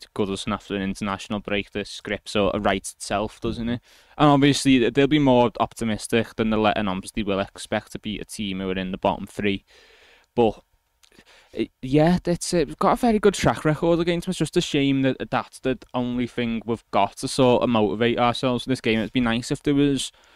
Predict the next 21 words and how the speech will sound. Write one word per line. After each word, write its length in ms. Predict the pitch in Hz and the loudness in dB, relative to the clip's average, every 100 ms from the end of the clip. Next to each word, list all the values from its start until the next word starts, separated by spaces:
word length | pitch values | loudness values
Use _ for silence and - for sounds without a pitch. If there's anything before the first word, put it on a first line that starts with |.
| _ | _
something 460 | - - 127 127 123 | -8 -4 -2 -2 -4
about 340 | - 123 120 - | -2 0 0 -2
this 200 | 110 - | -6 -6
team 460 | - - 113 107 113 | -8 -4 -2 0 -2
at 140 | - | -2
the 60 | 117 | -4
moment 440 | 107 101 107 113 | -2 -2 -2 -4
as 100 | 123 | -6
well 300 | 113 107 113 | -4 -2 -2
that 100 | 117 | -2
we 100 | 120 123 | -6 -8
could 160 | 135 | -8
pick 180 | - 120 | -10 -4
out 160 | 120 113 | -2 -2
and 160 | 127 | -2
go, 220 | 117 113 - - _ - | 0 0 -2 -16 _ -2
"And 260 | 110 101 101 | -2 -2 -6
we're 120 | 107 | -4
gonna 220 | 113 104 | -2 0
win 140 | 110 | 0
it 100 | 101 | 0